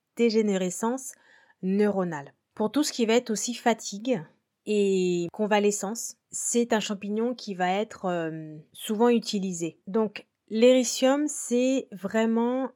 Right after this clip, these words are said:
un champignon qui est, euh, mis en avant pour son côté protection du cerveau, de manière générale, en cas de vieillesse ou en cas de stress. Alors, parce que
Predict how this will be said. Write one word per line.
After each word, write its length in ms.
un 160
champignon 680
qui 580
est, 100
euh, 340
mis 300
en 120
avant 460
pour 500
son 240
côté 720
protection 920
du 180
cerveau, 600
de 120
manière 280
générale, 380
en 80
cas 140
de 60
vieillesse 500
ou 160
en 100
cas 180
de 160
stress. 560
Alors, 280
parce 360
que 460